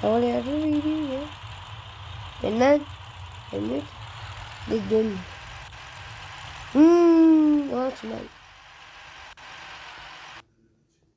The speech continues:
O ne çı-, çılgın bir araba ya. Rampaya gideceğim lan.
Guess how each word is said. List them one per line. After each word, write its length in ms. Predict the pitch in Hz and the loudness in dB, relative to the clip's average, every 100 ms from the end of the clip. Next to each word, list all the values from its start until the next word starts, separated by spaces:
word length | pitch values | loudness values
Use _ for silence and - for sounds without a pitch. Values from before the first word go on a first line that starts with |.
| _ | _
O 180 | - 196 | -4 -2
ne 60 | 196 | -2
çı-, 560 | - - _ 226 214 226 | -4 -12 _ -14 -14 -14
çılgın 520 | - 226 220 214 247 247 | -10 -6 -4 -2 0 2
bir 60 | |
araba 360 | 220 208 202 196 | 0 0 -2 -2
ya. 400 | 196 202 202 208 _ _ _ _ _ _ _ _ _ _ _ _ _ _ _ | 0 2 0 -2 _ _ _ _ _ _ _ _ _ _ _ _ _ _ _
Rampaya 420 | - 233 240 254 247 | 2 2 4 2 2
gideceğim 480 | 214 _ 190 175 | -2 _ -12 -12
lan. 200 | 170 196 | -14 -18